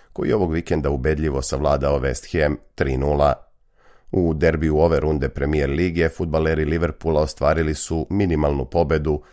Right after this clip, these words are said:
dva jedan protiv Tottenhema. Crveni su do sva tri boda u Londonu došli na jedvite jade, iako su skoro ceo meč igrali sa igračem više,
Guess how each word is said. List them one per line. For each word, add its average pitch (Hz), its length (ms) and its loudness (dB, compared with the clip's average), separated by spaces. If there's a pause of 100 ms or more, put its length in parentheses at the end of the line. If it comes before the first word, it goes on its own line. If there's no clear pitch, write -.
(160)
dva 92 300 2
jedan 69 400 0
protiv 65 440 -4
Tottenhema. 71 720 0 (680)
Crveni 76 380 0
su 76 200 -4
do 64 220 -2
sva - 240 0
tri 90 180 -2
boda 80 320 2
u 73 80 0
Londonu 76 480 2
došli 73 440 -2
na 67 200 0
jedvite 71 560 -2
jade, 85 320 4 (340)
iako - 260 -2
su 76 160 -6
skoro 65 380 -4
ceo 85 300 0
meč 78 260 0
igrali 69 380 -2
sa 69 260 -2
igračem 67 540 -2
više, 85 400 0